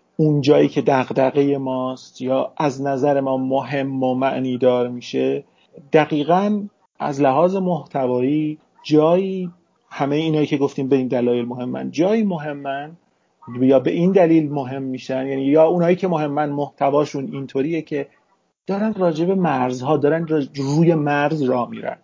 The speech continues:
همشون روی یک مرزی دارن راه میرن. چنل بی هم داره رو مرز راه میره. مرز چی؟ مرز،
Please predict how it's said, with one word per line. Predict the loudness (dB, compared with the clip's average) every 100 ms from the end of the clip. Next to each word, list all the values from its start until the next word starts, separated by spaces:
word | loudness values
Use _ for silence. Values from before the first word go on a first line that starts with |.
| _ _ _
همشون | -2 2 4 2 0 -4
روی | -2 2 4
یک | 2 0
مرزی | -4 -4 -4 -4
دارن | -4 -4 -6
راه | -6 -6
میرن. | -10 -14 _
چنل | -4 2 4 6
بی | 8
هم | 6 6
داره | 4 2
رو | 2 -2
مرز | -4 -2 -2 -2 -2
راه | -2 -2
میره. | -2 -2
مرز | 0 0 0 -2
چی؟ | -4 -4
مرز، | -2 0 0 0